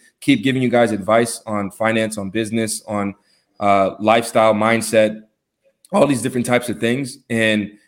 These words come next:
we, we just want you guys to be the best version of yourselves and to improve as much as possible. And don't settle.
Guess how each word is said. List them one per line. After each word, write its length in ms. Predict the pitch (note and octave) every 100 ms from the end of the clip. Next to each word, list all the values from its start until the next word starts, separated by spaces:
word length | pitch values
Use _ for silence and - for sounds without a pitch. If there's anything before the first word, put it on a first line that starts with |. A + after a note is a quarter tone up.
| _ _ _
we, 200 | A2+ C3
we 140 | C3 D3
just 140 | D#3
want 180 | D#3+ D#3
you 60 | C#3
guys 240 | C3+ C3
to 80 | B2
be 360 | A2+ B2 B2 -
the 60 |
best 280 | G2 A#2+ A#2+
version 260 | A#2+ A2+ A#2
of 80 | G2+
yourselves 520 | G2 A2+ B2+ C#3+ - _ _ _ -
and 480 | A2+ A2 G#2+ - _ _
to 160 | - A#2+
improve 500 | A2 G#2+ C#3 C#3 G#2
as 100 | F#2+
much 200 | A2+ G#2+
as 60 |
possible. 600 | - A#2+ C3 F#2+ G2 G2 -
And 240 | G#2+ G#2+
don't 240 | G#2+ B2+ - - _
settle. 580 | - B2+ C3 G#2 D2